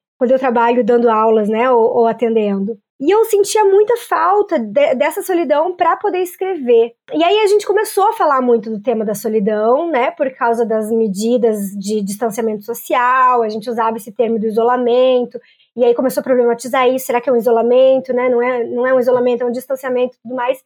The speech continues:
E eu comecei a estudar essas coisas e vi, assim, o quanto a solidão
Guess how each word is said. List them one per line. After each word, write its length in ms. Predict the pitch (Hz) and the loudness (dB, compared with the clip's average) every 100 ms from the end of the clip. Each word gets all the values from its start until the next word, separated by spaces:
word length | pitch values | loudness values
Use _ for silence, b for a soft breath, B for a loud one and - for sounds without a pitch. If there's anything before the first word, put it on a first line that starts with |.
| _ | _
E 40 | 330 | -4
eu 80 | 381 | 0
comecei 440 | 381 392 403 381 | 0 0 -2 -2
a 40 | |
estudar 560 | 403 - 359 277 294 339 | -4 -6 -4 0 2 0
essas 300 | 370 311 - | -2 -8 -14
coisas 560 | - 269 285 349 330 294 | 0 4 4 2 -2 -6
e 80 | |
vi, 180 | 277 311 | -4 -2
assim, 280 | 370 - 370 | -2 -2 -6
o 60 | 359 | -4
quanto 840 | - 320 320 392 403 403 381 370 | 0 2 2 0 -2 0 0 0
a 80 | 359 | -4
solidão 760 | 359 330 269 269 269 285 349 | -4 -6 -2 0 2 0 -4